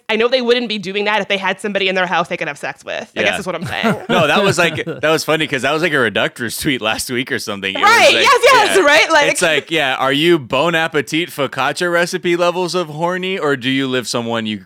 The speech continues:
Speaker 2: you have consensual sex with?
Speaker 1: Right, I think,
Speaker 2: <laughs>
Speaker 1: yeah, <laughs> I really think that's true. <laughs>
Speaker 2: But yeah, the other thing, though,
Speaker 3: Absolutely.
Speaker 2: back to the supply chain, though, Jack, is the thing that,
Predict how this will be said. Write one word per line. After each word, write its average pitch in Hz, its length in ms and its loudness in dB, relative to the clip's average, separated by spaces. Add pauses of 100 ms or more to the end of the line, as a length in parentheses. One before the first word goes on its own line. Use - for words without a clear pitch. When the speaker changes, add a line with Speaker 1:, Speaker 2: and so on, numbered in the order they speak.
(100)
Speaker 2:
you 110 160 -2
have 98 200 -4
consensual 92 480 -10
sex 78 320 -12
with? - 220 -20
Speaker 1:
Right, 330 320 2
I 302 160 2
think, 294 480 2
Speaker 2:
<laughs> - 20 -
Speaker 1:
yeah, 214 360 4
<laughs> - 20 -6
I 330 380 2
really 302 200 2
think 311 160 0
that's - 260 -4
true. - 220 -4
<laughs> 196 160 -2 (1400)
Speaker 2:
But 170 120 0
yeah, 160 140 2
the 139 140 0
other 190 160 2
thing, 180 240 -4
though, 147 260 2
Speaker 3:
Absolutely. 110 200 -14
Speaker 2:
back 139 200 -2
to 160 80 -4
the 147 100 -4
supply 135 420 -2
chain, 120 240 -6
though, 104 140 -6
Jack, 104 300 -4
is 95 100 -12
the 98 80 -10
thing 113 260 -8
that, 98 200 -6